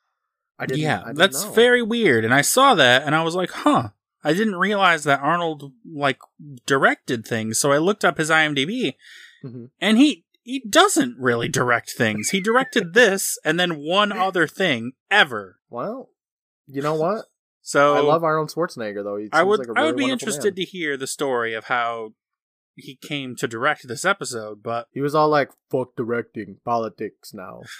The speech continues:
Speaker 1: <laughs>
Speaker 2: Yeah, he just sticks his hands in every pie he can.
Speaker 1: You know what? I love him for it. I think it's great. Normally, I wouldn't say that, but it's Arnold Schwarzenegger. You can't not love Arnold Schwarzenegger.
Speaker 2: He's pretty good.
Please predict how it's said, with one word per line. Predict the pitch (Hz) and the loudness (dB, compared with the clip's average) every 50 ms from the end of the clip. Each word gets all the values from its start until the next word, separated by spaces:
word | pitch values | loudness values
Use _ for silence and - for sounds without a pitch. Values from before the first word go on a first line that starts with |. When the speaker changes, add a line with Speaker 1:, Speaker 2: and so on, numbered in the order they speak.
| - - - | -16 -10 -10
Speaker 1:
<laughs> | - - - _ _ _ _ - - - _ _ _ _ _ _ _ _ _ - 160 _ _ - 156 - | -10 -12 -12 _ _ _ _ -20 -20 -20 _ _ _ _ _ _ _ _ _ -20 -20 _ _ -20 -20 -12
Speaker 2:
Yeah, | - 160 143 113 104 101 107 123 | -8 -6 -6 -6 -6 -12 -20 -20
he | 135 151 | -18 -16
just | 175 180 185 185 180 180 165 _ _ _ _ _ | -14 -14 -14 -16 -18 -20 -20 _ _ _ _ _
sticks | - - - - 196 185 - - | -20 -18 -12 -12 -12 -10 -10 -10
his | 175 156 - | -10 -10 -10
hands | - 160 156 156 156 156 143 139 | -10 -10 -10 -10 -12 -14 -10 -8
in | 143 135 | -6 -6
every | 131 123 135 123 | -6 -6 -6 -8
pie | - - 139 127 120 113 107 | -4 -2 -2 -2 -2 -2 -6
he | 120 113 | -10 -16
can. | _ - 120 110 107 101 98 95 101 101 101 101 - _ _ _ _ - | _ -18 -20 -20 -20 -20 -20 _ _ _ -20 -20 -20 _ _ _ _ -8
Speaker 1:
You | 151 160 | -4 -2
know | 180 202 208 | 0 0 2
what? | 196 208 240 262 - - | 2 0 -2 -2 -6 -4
I | 135 160 196 | -4 -2 0
love | 180 156 160 147 | 2 2 0 0
him | 127 113 | -2 -10
for | - - 110 98 95 95 | -10 -8 -8 -6 -6 -8
it. | - - _ _ _ _ _ _ _ - | -10 -12 _ _ _ _ _ _ _ -16
I | 135 | -8
think | - 202 208 - | -4 -4 -2 -2
it's | 208 - - | -4 -8 -4
great. | 147 127 104 98 - - _ _ _ _ _ _ _ _ _ _ | -6 -6 -6 -6 -12 -18 _ _ _ _ _ _ _ _ _ _
Normally, | - 160 214 202 240 220 214 196 180 | -4 0 2 2 2 2 2 2 4
I | 165 156 | 4 4
wouldn't | 156 156 147 156 143 | 2 0 -2 -2 -4
say | - 139 127 120 | -2 -2 -2 -2
that, | 107 101 98 - | -4 -6 -8 -10
but | 117 113 | -10 -12
it's | 120 127 - | -10 -8 -6
Arnold | 151 151 147 135 - | -4 -2 -2 -4 -4
Schwarzenegger. | - 135 127 113 - 113 104 98 98 85 104 113 123 131 | -6 -6 -6 -6 -8 -14 -14 -14 -12 -12 -12 -12 -12 -12
You | 117 - | -12 -10
can't | - 175 170 127 107 | -6 -6 -6 -6 -6
not | 113 117 123 117 92 | -6 -6 -6 -6 -6
love | 110 113 113 101 | -6 -6 -6 -6
Arnold | 104 101 98 92 - - | -6 -8 -8 -10 -12 -12
Schwarzenegger. | 104 98 95 _ - 71 76 78 78 73 - _ _ _ _ - | -14 -14 -14 _ -20 -20 -20 -20 -20 -20 -20 _ _ _ _ -18
Speaker 2:
He's | - 151 - | -16 -16 -16
pretty | _ - 135 113 101 95 | _ -6 -6 -4 -6 -6
good. | 90 95 - - - 113 | -12 -20 -20 -20 -20 -20